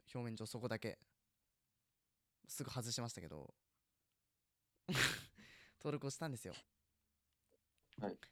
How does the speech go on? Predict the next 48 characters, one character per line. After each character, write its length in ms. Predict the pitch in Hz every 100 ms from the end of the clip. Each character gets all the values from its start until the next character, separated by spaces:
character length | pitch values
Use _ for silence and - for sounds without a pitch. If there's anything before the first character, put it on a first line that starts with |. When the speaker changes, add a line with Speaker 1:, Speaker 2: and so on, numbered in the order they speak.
| -
Speaker 1:
で、 80 | 147
ま 120 | 147
あ 40 |
そ 140 | - 156
れ 100 | 202
だ 100 | 233
け 120 | 240
じ 80 | 143
ゃ 40 |
ち 80 | 127
ょ 40 | -
っ 20 |
と 100 | 107
僕 200 | 131 123
は 80 | 107
許 180 | 120
せ 120 | 123 143
な 100 | 113
い 60 |
ん 100 | 85
で、 260 | 95 78 - _ _ _ _ _ _ _ _ _ _ _ _ _ _ -
も 120 | 151
ち 120 | 202
ろ 120 | 208
ん、 160 | 208 - -
「あ、 100 | 143
僕 200 | 131 170
た 100 | 240
ち 80 | 170
も 60 | 127
や 60 |
っ 40 | -
て 80 |
る 100 | 147
ん 20 | 143
で 80 |
す 120 | 123 117
よ」 240 | 95 76 _ _ _ _ _ _ _ _ _ _ _ _ _ _ _ _ _ _ _ _ -
っ 20 |
て 80 | 120
言 20 |
っ 40 |
て、 160 | _ 151
あ 60 | 123
の、 120 | 113
め-、 220 | 120 127 - -
例 180 | 139 120
の 260 | 104 95